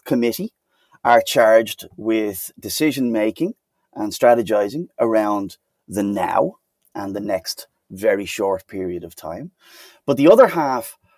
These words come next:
are committed to making decisions and, uh, ma-, and putting actions into place for sixty years from now. And so that creates a really interesting dynamic,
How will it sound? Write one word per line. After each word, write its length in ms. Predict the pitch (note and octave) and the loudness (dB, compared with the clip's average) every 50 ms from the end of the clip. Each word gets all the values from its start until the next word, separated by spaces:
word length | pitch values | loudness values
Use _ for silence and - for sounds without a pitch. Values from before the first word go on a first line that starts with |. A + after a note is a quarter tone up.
| _ _ | _ _
are 200 | - B2+ A#2+ A#2 | -2 0 0 0
committed 580 | A2+ - C#3+ C3 C3+ B2 A#2+ A2 - G#2+ F#2+ - - _ _ _ | 0 -4 -6 -6 -4 -6 -6 -4 -6 -6 -8 -8 -14 _ _ _
to 680 | - - - G#2 G2+ G2 G2 G2 F#2+ F#2 F#2 F#2 - _ _ | -16 -12 -8 -6 -4 -4 -2 -2 -4 -4 -6 -8 -10 _ _
making 360 | - G#2+ A2 G#2 - B2+ B2+ | -4 -2 -2 -2 -2 -4 -4
decisions 680 | A#2+ A#2 - - G#2 G2 F#2 F#2+ F#2+ F#2 F2+ F2+ - - _ _ _ | -4 -6 -6 -4 -6 -6 -6 -8 -10 -10 -12 -12 -16 -20 _ _ _
and, 560 | - G2 F#2 F#2 F2+ F2+ F2+ F2+ F2+ F2+ F2+ - - - _ _ | -12 -10 -8 -8 -8 -8 -8 -8 -10 -12 -14 -16 -20 -20 _ _
uh, 300 | - F2+ F2+ F2+ F#2 F2+ - - - | -16 -14 -14 -14 -14 -14 -16 -16 -14
ma-, 360 | - G2+ G2 F#2+ F#2 F#2 - - | -12 -12 -10 -10 -10 -12 -14 -14
and 180 | F2+ F#2 F#2 - | -14 -14 -12 -8
putting 200 | - B2 C3+ B2+ | -6 -6 -4 -4
actions 320 | A2 G2 F2+ - G2 F2+ | -6 -8 -8 -12 -16 -16
into 140 | F#2+ F2 E2+ | -18 -18 -18
place 300 | - F#2 E2 F#2 - - _ _ _ - - - - - _ _ _ | -20 -20 -20 -20 -20 -20 _ _ _ -20 -20 -20 -20 -20 _ _ _
for 420 | - - - A#2 G#2+ G#2 G#2+ G#2 | -16 -6 -2 -2 0 0 0 -2
sixty 360 | - - C3+ A#2 - - A#2 | -4 -6 -8 -8 -8 -8 -6
years 280 | A2 A2+ B2+ C3 B2 - | -4 -2 -2 -2 -2 -4
from 180 | - F#2+ F2+ | -8 -12 -12
now. 160 | F2 E2+ - - _ _ _ _ _ _ _ _ _ _ _ _ _ _ _ _ _ - - | -12 -14 -16 -20 _ _ _ _ _ _ _ _ _ _ _ _ _ _ _ _ _ -14 -10
And 160 | B2+ A#2+ A#2 | -10 -8 -6
so 440 | - - C#3 C3 B2+ C3 C3 B2 - - - - - - - _ | -2 2 4 6 6 6 4 2 -2 -6 -16 -20 -20 -20 -18 _
that 180 | - D3+ E3 - | 2 2 2 4
creates 300 | - F#3+ F#3 E3+ - - | 4 4 4 6 4 2
a 60 | E3 | 0
really 600 | D3 D3 D#3 D#3+ E3+ F3+ F#3+ F#3+ F3+ F3+ E3+ D#3+ - | 0 0 4 6 8 8 8 6 4 2 2 0 0
interesting 720 | - D3 C#3 B2+ A#2+ C3 B2 A2+ - - A#2+ A2+ G#2+ F#2 | -2 -2 -2 -2 2 2 2 2 2 0 -4 -6 -6 0
dynamic, 600 | - A2 G2+ G2 F#2+ F#2 F#2+ F#2 F#2 F#2 - - | 0 0 2 2 -2 -6 -8 -10 -12 -16 -20 -12